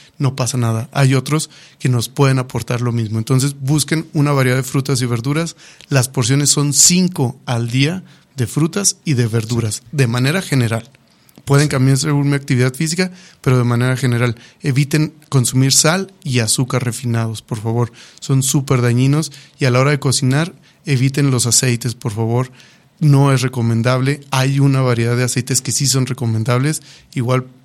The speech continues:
en algún programa lo podríamos platicar más a detalle, pero de entrada, eviten los aceites, por favor. No consuman fritos.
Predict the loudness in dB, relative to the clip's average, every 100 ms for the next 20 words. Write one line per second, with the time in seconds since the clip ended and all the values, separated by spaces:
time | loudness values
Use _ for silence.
0 | _ _ _ _ -2 0 0 0 0 0
1 | 0 0 -2 -2 -2 0 0 -2 -4 -4
2 | -4 0 2 2 0 -2 0 -2 -2 -4
3 | -12 -20 -10 -2 0 2 0 0 0 0
4 | -2 -8 -6 -4 -2 -2 -2 -2 -2 -2
5 | -4 -4 -8 -6 -6 -2 -2 -2 -4 -20
6 | _ _ _ _ _ 0 2 2 2 0
7 | 0 0 -2 -2 0 0 0 -6 -6